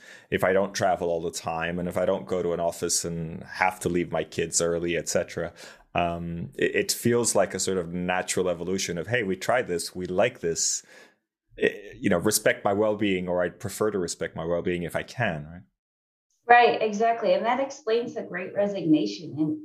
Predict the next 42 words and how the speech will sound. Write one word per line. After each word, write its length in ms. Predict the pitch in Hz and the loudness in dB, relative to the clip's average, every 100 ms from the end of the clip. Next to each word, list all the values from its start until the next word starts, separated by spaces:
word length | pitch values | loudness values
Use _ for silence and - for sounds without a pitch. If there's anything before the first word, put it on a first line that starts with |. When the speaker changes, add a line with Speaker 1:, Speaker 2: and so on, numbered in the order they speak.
| 175 | 0
Speaker 2:
in 60 | |
my 240 | 165 165 185 | 2 2 0
opinion. 560 | - 151 135 151 - - - - - _ | -2 -2 0 0 -4 -8 -20 -20 -20 _
And, 420 | 202 190 180 175 175 | 6 8 8 6 4
um, 320 | 190 170 151 | 2 2 0
people 400 | 185 208 220 208 | -2 0 2 4
are 100 | 190 | 4
making 440 | 180 170 190 180 | 0 -4 -6 -8
choices. 640 | - 214 233 - - - _ _ | -2 2 2 0 -10 -16 _ _
Before, 420 | - - 240 262 | 0 2 2 2
we 80 | 254 | 2
didn't 240 | 247 233 196 | 2 2 0
have 360 | 196 214 240 | 2 4 4
the 100 | 185 | 2
choice. 340 | - - 120 - | 0 -2 -6 -8
If 80 | - | -4
you 120 | 233 | 2
worked 240 | 254 254 | 2 4
downtown, 480 | 240 233 233 240 247 | 4 2 2 0 0
you 80 | 220 | 2
had 180 | 208 220 | 2 0
to 100 | 185 | 2
drive 260 | 202 208 202 | 2 2 0
downtown, 680 | 180 165 - 185 - 151 - _ _ _ | -2 -4 -2 -2 -2 -4 -12 _ _ _
right? 360 | 170 170 208 202 - - _ - | 6 8 8 6 -4 -16 _ 4
And 400 | 214 196 190 151 | 6 6 4 -2
you 160 | - 208 | -2 0
just, 260 | 190 208 - - | 2 0 -4 -10
you 160 | 202 202 | 0 6
made 280 | 196 226 | 8 8
those 240 | 208 185 - | 8 4 4
sacrifices. 880 | 180 202 240 233 - - - 160 - | 4 4 0 -6 -4 -4 -6 -14 0
But 240 | 202 - | 2 2
we 360 | 190 202 208 202 202 | 2 0 2 2 4
have, 280 | 185 180 - _ | 4 2 -10 _
through 160 | 196 202 | 2 4
the 60 | |
covid 460 | 226 233 208 208 - - _ | 4 2 0 -2 -6 -10 _
pandemic, 540 | 202 202 185 226 185 - | 0 2 6 6 4 -2
have 200 | 190 175 | -4 -4
seen 880 | - - - 240 226 202 185 - - | -6 -16 -10 -2 2 4 2 -2 2
that 420 | 190 175 - - | 4 4 2 -4